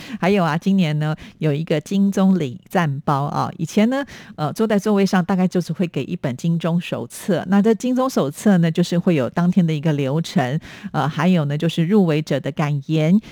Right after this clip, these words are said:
以及，呃，就是评审对于这些入围者的评语啊。那这个其实对我们来讲呢，也是一个蛮重要的指标。通常啊，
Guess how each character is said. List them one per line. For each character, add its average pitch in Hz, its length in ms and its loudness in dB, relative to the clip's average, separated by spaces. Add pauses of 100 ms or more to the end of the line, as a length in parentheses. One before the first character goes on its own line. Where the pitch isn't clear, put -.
(120)
以 131 120 -4
及， 151 420 -2 (220)
呃， 131 200 -6
就 160 120 -6
是 175 100 -2
评 170 240 0
审 143 260 0
对 185 160 4
于 156 140 2
这 180 120 2
些 175 160 0
入 233 200 0
围 160 160 4
者 151 220 -2
的 127 140 -4
评 147 480 -2
语 196 200 0
啊。 147 240 -4 (380)
那 254 120 0
这 349 160 -2
个 254 140 2
其 190 160 0
实 220 240 2 (240)
对 294 100 2
我 226 60 6
们 185 120 2
来 165 160 2
讲 151 260 -2
呢， 147 140 -4
也 147 160 0
是 214 160 -4
一 185 60 0
个 175 120 0
蛮 151 220 -2
重 214 160 0
要 190 140 2
的 151 100 0
指 - 280 -8
标。 165 220 -2
通 277 220 -4
常 165 300 0
啊， 160 220 0